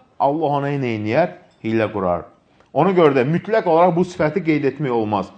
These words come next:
Demək olmaz Allahın hiylə sifəti. Burada qeyd edeyim, e, müəllif. Ya istər xəbər vermək babından olsun, Allahın bu adla, bu sifətlə adlandırmaq babından olsun, bu mütləq olaraq nədir?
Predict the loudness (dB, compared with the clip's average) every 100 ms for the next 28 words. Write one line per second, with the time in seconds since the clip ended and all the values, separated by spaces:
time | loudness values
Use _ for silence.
0 | _ -2 0 2 0 0 0 0 -2 0
1 | 0 0 -2 -4 -2 -2 -2 0 0 0
2 | 0 -2 -4 -12 _ _ _ _ _ -16
3 | -10 -8 -6 -6 -4 -2 -2 0 4 4
4 | 2 -4 0 0 -2 -2 0 2 2 0
5 | 0 2 4 4 2 -2 -2 -2 -2 -4
6 | -4 -6 -14 _ 2 4 4 2 0 -4
7 | -10 _ _ -4 0 4 4 2 0 0
8 | 0 -2 -2 -2 -2 -2 -2 -2 -2 -2
9 | -2 2 2 0 -6 -20 _ 4 4 4
10 | 0 0 2 2 4 2 2 4 4 4
11 | 2 2 2 0